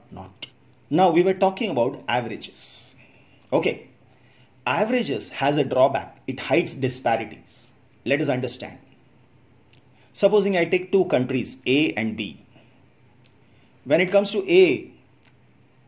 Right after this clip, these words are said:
this is their total income. And if I take an average, it comes to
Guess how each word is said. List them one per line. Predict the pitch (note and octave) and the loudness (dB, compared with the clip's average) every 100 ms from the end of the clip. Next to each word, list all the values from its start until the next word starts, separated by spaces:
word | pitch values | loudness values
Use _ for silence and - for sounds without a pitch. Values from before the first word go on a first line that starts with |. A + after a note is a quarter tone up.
| _ | _
this | C3 E3 | 0 2
is | F#3 | 4
their | F3+ | 4
total | F3+ E3 E3 | 4 0 0
income. | C3+ A#2+ A#2 - - - - _ _ _ _ _ - | 0 -2 -6 -8 -16 -20 -20 _ _ _ _ _ -6
And | C#3 D3 B2 A#2 - _ - | -2 -2 -4 -8 -18 _ -4
if | D#3+ | 0
I | E3 | 4
take | G3 | 4
an | G3+ | 2
average, | C#3 B2+ C3+ A#2 F2+ - - | 0 0 0 -2 -4 -12 -8
it | B2+ - | -8 0
comes | C#3 C#3 | 0 0
to | C3 G#2 | -2 -6